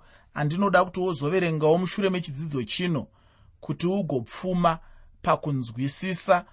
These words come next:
kwaunofanira kunge uchiita zvinhu zvandichange ndichitaura muchirongwa chanhasi. Magwaro acho ndeanoti, bhuku ramuprofita Zekaraya, chitsauko fourteen, kubva pandima yekutanga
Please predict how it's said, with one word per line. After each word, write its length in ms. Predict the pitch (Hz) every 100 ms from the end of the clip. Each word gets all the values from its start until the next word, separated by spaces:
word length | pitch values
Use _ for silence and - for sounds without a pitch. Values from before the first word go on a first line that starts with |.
| - _ -
kwaunofanira 680 | 156 170 185 - 175 175
kunge 200 | 180 170
uchiita 720 | 156 143 - 170 175 165 127 - _ _ - -
zvinhu 240 | 135 135
zvandichange 580 | 123 123 131 - 190 180
ndichitaura 800 | 170 151 156 175 165 165 156 117 - _ _ -
muchirongwa 520 | 131 120 139 127 131
chanhasi. 800 | 127 123 101 104 101 - - - - _ _ _ _ _ _ _ _ - - - -
Magwaro 440 | 147 151 147 156
acho 320 | 170 220 202
ndeanoti, 920 | 156 147 170 165 160 - 156 139 123
bhuku 300 | 110 160 175
ramuprofita 760 | 196 196 190 165 - 196 180 156
Zekaraya, 760 | 113 120 - 131 147 202 214 - _ _ - - -
chitsauko 600 | - 143 - 165 175 170
fourteen, 720 | 147 170 160 - 180 165 180 - _ _ _
kubva 280 | - 117 131
pandima 380 | 165 185 170 170
yekutanga 720 | 165 160 - 156 156 160